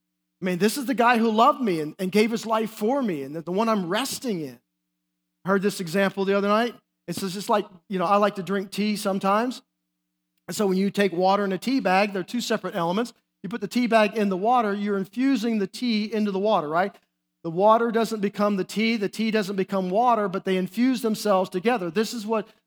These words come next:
what the picture of abiding in Christ is. I'm, I'm infused in him. I'm allowing Jesus to permeate me and to permeate my life and my mind and my emotions and, and my, the lens through which I look at life and I look at people,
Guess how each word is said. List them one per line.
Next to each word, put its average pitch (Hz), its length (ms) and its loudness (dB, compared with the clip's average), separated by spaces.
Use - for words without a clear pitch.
what 202 300 -4
the 185 120 -2
picture 220 680 -2
of 190 400 2
abiding 202 420 2
in 247 100 2
Christ 277 420 -2
is. 180 180 -4
I'm, 208 260 0
I'm 208 180 0
infused 247 720 0
in 247 100 2
him. 220 280 2
I'm 190 120 2
allowing 220 360 2
Jesus 226 640 -2
to 226 80 0
permeate 269 760 0
me 196 140 0
and 190 100 -2
to 190 60 -4
permeate 262 520 -2
my 196 180 2
life 226 440 0
and 202 160 2
my 202 140 4
mind 240 500 2
and 196 180 -4
my 190 160 0
emotions 202 680 0
and, 202 280 0
and 202 200 2
my, 196 240 2
the 190 100 2
lens 277 320 4
through 254 160 0
which 254 220 0
I 208 100 4
look 220 220 4
at 220 100 -2
life 220 480 2
and 208 80 0
I 185 120 6
look 226 200 2
at - 140 -8
people, 233 480 0